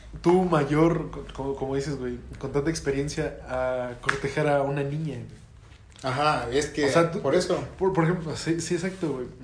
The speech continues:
Speaker 1: Hasta te estoy dando la razón. Y concuerdo contigo entonces, güey. Eh, de los veinte, güey, como dijimos en capítulos pasados, güey, de la crisis de los veinte, ya empiezas a ver las cosas diferentes, decir, "No, pues ya necesito un trabajo,
Speaker 2: Ya
Speaker 1: ya
Speaker 2: soy
Speaker 1: tengo mi
Speaker 2: grande.
Speaker 1: carrera, güey, todo este pedo".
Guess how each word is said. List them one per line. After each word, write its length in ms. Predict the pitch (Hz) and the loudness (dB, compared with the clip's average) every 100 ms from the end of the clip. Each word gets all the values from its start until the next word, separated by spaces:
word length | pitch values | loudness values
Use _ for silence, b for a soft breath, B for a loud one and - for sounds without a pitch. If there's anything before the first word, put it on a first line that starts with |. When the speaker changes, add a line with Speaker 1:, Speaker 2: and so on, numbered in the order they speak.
| 123 | -16
Speaker 1:
Hasta 180 | 123 139 | -10 -8
te 120 | 135 | -6
estoy 160 | - 147 | -2 -2
dando 160 | 151 143 | 0 -2
la 60 | |
razón. 260 | 131 127 147 - - b b b b b b | -4 -6 -10 -14 -20 b b b b b b
Y 140 | 135 131 | -12 -6
concuerdo 380 | 135 120 139 143 | -4 0 0 0
contigo 360 | 143 151 147 | -2 -2 -2
entonces, 480 | 139 151 156 156 120 | -2 -2 -4 -4 -6
güey. 120 | 113 113 - - - b b b b 131 | -8 -12 -16 -20 -20 b b b b -10
Eh, 800 | 131 131 127 127 123 123 123 123 123 - - - - - - - | -8 -8 -6 -6 -6 -6 -8 -8 -12 -18 -20 -20 -20 -20 -20 -18
de 180 | 131 147 | -2 2
los 160 | 143 139 | 4 6
veinte, 260 | 170 170 | 4 4
güey, 180 | 175 170 | 4 4
como 240 | 151 131 | 0 -4
dijimos 300 | 127 151 143 | -4 -4 -4
en 240 | 143 127 123 | -6 -8 -12
capítulos 380 | 123 117 139 - | -12 -4 -4 -4
pasados, 420 | 123 139 147 139 | -6 -4 -2 -2
güey, 140 | 131 | -4
de 80 | 117 | -6
la 100 | 113 | -6
crisis 400 | 139 139 151 147 | -6 -6 -6 -6
de 60 | 123 | -6
los 140 | 120 | -6
veinte, 360 | 135 143 147 160 - - b b b b b b | -6 -6 -10 -10 -14 -20 b b b b b b
ya 260 | 139 147 | 0 2
empiezas 340 | 143 156 151 143 | 2 2 2 4
a 20 | |
ver 80 | 139 | 2
las 80 | 139 | 2
cosas 220 | 147 139 | -2 -2
diferentes, 460 | - 135 139 143 135 | -2 0 0 0 -4
decir, 280 | 117 139 127 | -4 -6 -4
"No, 240 | 135 139 | -4 -4
pues 360 | 127 120 113 123 | -6 -10 -10 -6
ya 240 | 131 131 | -2 -2
necesito 280 | 123 120 127 | -4 -8 -8
un 40 | |
trabajo, 300 | 123 120 131 131 | -6 -2 -2 -2
Speaker 2:
Ya 60 | |
Speaker 1:
ya 60 | - | -2
Speaker 2:
soy 100 | 120 | 0
Speaker 1:
tengo 120 | 110 | 0
mi 60 | 120 | 0
Speaker 2:
grande. 140 | 120 123 | 0 2
Speaker 1:
carrera, 440 | 139 143 143 139 | 4 4 6 4
güey, 220 | 135 135 135 | 2 -2 -4
todo 80 | 135 | -8
este 100 | - | -6
pedo". 400 | - 151 156 156 | 0 2 2 2